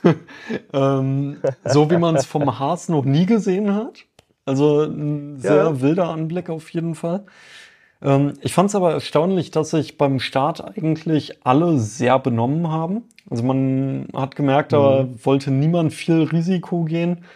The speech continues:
Speaker 1: Ähm, das war schon ein sehr langsamer Start. Das hat man auch bei anderen Regenrennen schon mal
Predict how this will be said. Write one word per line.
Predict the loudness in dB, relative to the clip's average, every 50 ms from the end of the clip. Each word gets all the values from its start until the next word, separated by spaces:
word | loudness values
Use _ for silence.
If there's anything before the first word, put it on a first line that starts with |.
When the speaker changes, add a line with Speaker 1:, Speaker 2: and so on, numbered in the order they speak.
| -20 _ _ _ _ _ _ _ _ _ _ _ _ -4
Speaker 1:
Ähm, | 0 2 2 4 4 2 0 0 -2 -4 -6 -8 -10 -8
das | -8 -4 0 4
war | 4 4 4 4 2 0 -2 -4 -8 -12 -16 -16 -14 -12 -10
schon | -10 -4 0 2 2 4 2
ein | 2
sehr | 4 4 4 4 4
langsamer | 4 2 2 0 0 -2 -2 -2 -2 -4 -6
Start. | -6 -8 -6 -6 -6 -4 -4
Das | -6 -6 -4 -6
hat | -6 -2
man | -2 0 0
auch | 0 -2 -2 -2
bei | 0 0 0 2
anderen | 0 0 0 0 0 0 0 2
Regenrennen | 2 2 2 2 0 -2 -2 -2 -2 -2 -2 -4
schon | -4 -4 -2
mal | 0 2 2 2 2 2 2 0 -2